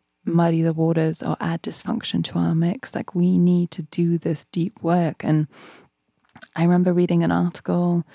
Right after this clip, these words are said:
um, it was back in, like, two thousand thirteen, and it was about how everyone is racist. And the article was so well written, and it just sunk in. I was like, "Yeah,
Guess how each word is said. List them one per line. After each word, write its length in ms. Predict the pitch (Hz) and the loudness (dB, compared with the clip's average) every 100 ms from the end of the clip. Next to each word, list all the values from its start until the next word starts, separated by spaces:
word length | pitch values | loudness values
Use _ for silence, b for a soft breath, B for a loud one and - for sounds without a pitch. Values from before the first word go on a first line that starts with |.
| B B B - | B B B -4
um, 220 | 170 170 | 0 2
it 60 | 165 | 0
was 100 | - | -4
back 300 | - 175 - | -6 -6 -4
in, 80 | 180 | -2
like, 160 | 175 | -2
two 140 | - 190 | -6 -6
thousand 400 | 180 180 180 165 | -4 -2 -2 -4
thirteen, 600 | 175 175 - 208 196 160 | -4 -4 2 4 4 4
and 100 | 170 | 2
it 60 | |
was 160 | 170 170 | 0 -2
about 380 | 175 180 165 - B B B B | -2 0 -2 -6 B B B B
how 220 | - 165 - | -4 -4 -2
everyone 440 | 170 180 170 165 | -2 0 2 2
is 160 | 165 - | 0 0
racist. 720 | 180 190 - - 170 - - - | 0 0 -4 -6 -8 -10 -18 -4
And 460 | 170 165 165 165 - B B B B | 0 2 2 -2 -6 B B B B
the 100 | 202 | -4
article 380 | - 190 - 185 | 0 -2 0 -2
was 140 | 175 - | -2 -4
so 340 | - 196 190 | -2 2 2
well 240 | 190 180 | 2 0
written, 460 | 175 170 160 165 170 - | 0 0 2 0 -2 -2
and 160 | 170 | 0
it 100 | 170 | 0
just 480 | - 180 - - - - _ - | 0 -2 -2 -12 -16 -20 _ -16
sunk 440 | - - 160 156 208 | -12 -4 -2 -2 0
in. 200 | 233 175 | 2 2
I 40 | |
was 120 | 156 | -2
like, 220 | 170 - - B B B B | -8 -12 -18 B B B B
"Yeah, 480 | 196 196 202 262 180 | -6 -2 0 0 -2